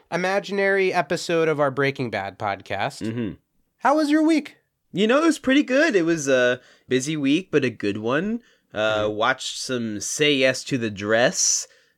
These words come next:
Speaker 1: Interesting choice.
Speaker 2: Got reinstated and then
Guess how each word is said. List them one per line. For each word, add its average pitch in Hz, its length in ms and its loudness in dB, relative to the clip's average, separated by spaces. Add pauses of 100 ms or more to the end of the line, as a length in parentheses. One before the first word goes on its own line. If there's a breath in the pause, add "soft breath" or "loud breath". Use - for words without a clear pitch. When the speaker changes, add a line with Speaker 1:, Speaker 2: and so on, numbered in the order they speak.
Speaker 1:
Interesting 135 460 2
choice. 127 200 4
Speaker 2:
Got 151 340 4 (300 soft breath)
reinstated 170 1080 0
and 135 200 2
then 135 500 2